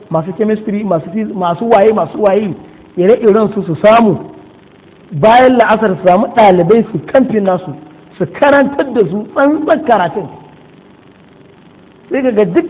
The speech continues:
wannan rabon gadon sun yanke mana zango mai nisan gaske. Da ba, shi ne ake ta lissafi ba kuma na zaidu. <laughs> Kada su da aiki su zama aiki su da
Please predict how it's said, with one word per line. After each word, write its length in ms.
wannan 320
rabon 240
gadon 340
sun 160
yanke 340
mana 320
zango 280
mai 100
nisan 300
gaske. 300
Da 200
ba, 320
shi 100
ne 100
ake 180
ta 100
lissafi 320
ba 80
kuma 200
na 80
zaidu. 280
<laughs> 760
Kada 180
su 100
da 100
aiki 300
su 140
zama 220
aiki 220
su 240
da 80